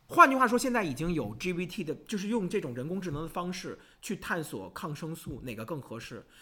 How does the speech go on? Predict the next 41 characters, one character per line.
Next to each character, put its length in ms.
所 140
以 100
我 260
认 240
为， 180
在 160
我 160
可 340
预-， 320
可 320
接 280
触 240
的 140
时 220
间 200
之 120
内， 340
可 220
控 240
核 240
聚 180
变 380
以 320
及 480
室 240
温 160
超 240
导， 260
即 260
使 220
这 180
两 200
年 160
没 100
有 80
完 200
成， 180
但 160
在 120
未 240
来， 360